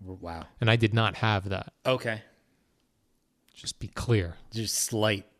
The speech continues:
Speaker 1: uh,
Speaker 2: A slight
Speaker 1: yeah.
Speaker 2: hernia, although I'm sure it would have turned into that.
Speaker 1: But if you went on Web M D,
Speaker 2: Yeah.
Speaker 1: they always have, even a flu,
Speaker 2: Yes.
Speaker 1: they have, like, horror stories, you know?
Speaker 2: Mm-hmm.
Speaker 1: Yeah.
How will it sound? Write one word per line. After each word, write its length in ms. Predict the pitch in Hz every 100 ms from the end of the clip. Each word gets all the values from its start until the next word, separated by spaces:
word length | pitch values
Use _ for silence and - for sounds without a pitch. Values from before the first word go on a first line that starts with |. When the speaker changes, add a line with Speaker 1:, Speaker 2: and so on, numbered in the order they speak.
| -
Speaker 1:
uh, 240 | 98 90 123
Speaker 2:
A 60 |
slight 480 | 135 - - 123 120
Speaker 1:
yeah. 120 | 104
Speaker 2:
hernia, 440 | 104 95 90 92 101
although 180 | 104 101
I'm 100 | 98
sure 180 | - 107
it 60 |
would 120 | 98 92
have 100 | -
turned 240 | 113 95
into 240 | 113 98
that. 140 | 87 87 -
Speaker 1:
But 100 | -
if 60 | 151
you 100 | 170
went 120 | 170
on 100 | 139
Web 180 | 135 123
M 140 | 120 104
D, 440 | 113 98 90 92 -
Speaker 2:
Yeah. 260 | 135 123 92
Speaker 1:
they 180 | 135 - -
always 420 | 127 107 95 -
have, 320 | 95 90 85 - _ _ _ _ _ _ _
even 200 | 170 185
a 40 | 175
flu, 560 | - 180 196 143 92 - - _ -
Speaker 2:
Yes. 420 | 120 87 - -
Speaker 1:
they 160 | 117
have, 360 | 104 113 101 90
like, 200 | 92 87 - -
horror 340 | - 117 98 82
stories, 420 | - 82 76 110
you 100 | 123
know? 60 | 113
Speaker 2:
Mm-hmm. 280 | 117 110
Speaker 1:
Yeah. 200 | 107 82